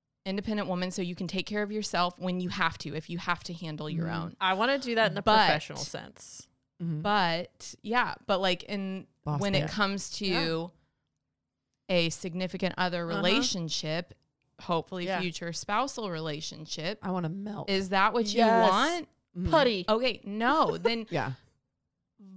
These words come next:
Speaker 1: verbalize that. Like,
Speaker 3: Yeah.
Speaker 1: that's okay.
Speaker 2: Yeah.
Speaker 1: Have those conversations.
Speaker 3: Yeah.
Speaker 1: Like,
Speaker 2: I think that's a
Speaker 1: that's,
Speaker 2: big piece,
Speaker 1: like,
Speaker 2: the
Speaker 1: that's the
Speaker 2: conversation
Speaker 1: pride
Speaker 2: part.
Speaker 1: side, right? Like,
Speaker 2: Yeah.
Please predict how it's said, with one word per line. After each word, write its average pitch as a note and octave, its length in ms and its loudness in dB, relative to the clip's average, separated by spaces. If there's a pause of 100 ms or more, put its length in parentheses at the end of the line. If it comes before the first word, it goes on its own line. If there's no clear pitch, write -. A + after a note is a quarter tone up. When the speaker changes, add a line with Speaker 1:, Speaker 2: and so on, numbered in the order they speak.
(140)
Speaker 1:
verbalize C#4 800 4
that. F3 340 2
Like, G3 140 2
Speaker 3:
Yeah. E3+ 240 0
Speaker 1:
that's C#4 320 2
okay. D#4 500 0 (240)
Speaker 2:
Yeah. E3 120 0
Speaker 1:
Have D4+ 180 6
those F4+ 200 -2
conversations. D#4 1040 -2
Speaker 3:
Yeah. A3 100 0
Speaker 1:
Like, G#3 40 4
Speaker 2:
I C4 80 4
think D4+ 260 -2
that's B3 140 4
a B3+ 40 8
Speaker 1:
that's, D4+ 220 4
Speaker 2:
big F#3 220 0
piece, - 300 -6
Speaker 1:
like, A3+ 180 0
Speaker 2:
the - 80 -12
Speaker 1:
that's - 0 -
the F#3 80 -6
Speaker 2:
conversation G#3 640 0
Speaker 1:
pride A#3+ 300 0
Speaker 2:
part. - 160 -4
Speaker 1:
side, F3 240 -2
right? F#3+ 300 0
Like, G3 200 2
Speaker 2:
Yeah. C#3+ 80 -10